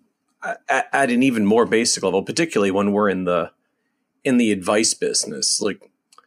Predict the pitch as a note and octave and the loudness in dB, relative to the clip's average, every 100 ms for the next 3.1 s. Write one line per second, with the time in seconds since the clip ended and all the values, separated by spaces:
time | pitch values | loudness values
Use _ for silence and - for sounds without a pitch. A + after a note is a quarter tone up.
0 | _ _ - F#3+ G#3 E3+ C#3+ B2+ B2+ - | _ _ -2 0 2 2 4 2 2 0
1 | A2 - - A2+ G2+ - B2 G#2+ - F#2+ | -2 -4 -2 -2 -2 -2 0 0 -2 -2
2 | - A#2+ A2 F#2+ F2+ F2 G2 F#2 F2+ F2 | 0 2 2 2 2 0 0 0 0 -2